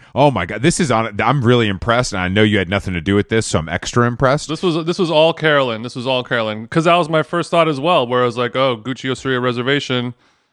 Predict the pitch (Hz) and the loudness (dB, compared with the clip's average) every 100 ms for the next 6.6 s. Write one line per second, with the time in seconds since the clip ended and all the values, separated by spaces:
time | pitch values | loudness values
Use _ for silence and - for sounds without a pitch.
0 | _ _ 127 131 131 127 151 139 139 139 | _ _ -4 -2 -2 0 2 4 2 0
1 | 135 131 131 127 127 123 147 147 - 147 | 2 2 2 2 2 -2 -2 -2 0 -4
2 | - 156 147 143 147 165 151 139 135 - | -2 -2 0 2 2 2 4 2 2 2
3 | 170 156 135 160 139 156 123 - 131 139 | 2 4 2 2 2 2 2 2 4 2
4 | 107 165 151 147 160 165 127 180 151 202 | 0 0 2 2 2 0 0 0 2 2
5 | 196 185 175 139 - 175 - 175 143 160 | 4 2 0 -4 -4 -4 -2 0 0 2
6 | 165 139 139 127 131 123 | 2 2 0 0 -4 -8